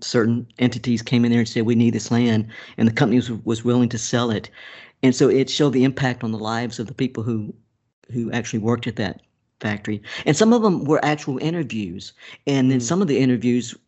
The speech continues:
Speaker 1: were actually recreated by actors. And it was the funniest thing whenever, um, Joan Chen portrays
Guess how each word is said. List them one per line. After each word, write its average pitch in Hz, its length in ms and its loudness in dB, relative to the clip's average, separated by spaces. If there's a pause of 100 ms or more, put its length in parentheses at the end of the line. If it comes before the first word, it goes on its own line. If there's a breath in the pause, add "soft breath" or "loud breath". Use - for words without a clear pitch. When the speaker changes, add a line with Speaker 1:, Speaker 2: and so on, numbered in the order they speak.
(220)
Speaker 1:
were 123 120 0
actually 127 260 0
recreated 127 500 0
by 113 260 -4
actors. 113 640 -6 (600 loud breath)
And 185 80 6
it 151 60 4
was 135 100 -2
the 139 80 -2
funniest 151 580 -2
thing 139 320 0
whenever, 120 480 -2
um, 117 400 -2 (640 soft breath)
Joan 143 320 4
Chen 113 600 0 (580)
portrays 135 680 0